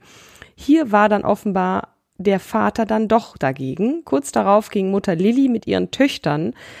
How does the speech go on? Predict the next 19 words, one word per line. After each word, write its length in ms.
auf 180
eine 220
Deutschlandreise 760
zum 160
Schloss 420
Surenberg 800
im 200
heutigen 400
N 180
R 160
W, 300
deren 260
Schlossherrin 840
Freifrau 840
Maria 480
Franziska 600
von 220
Heeremann 600
von 380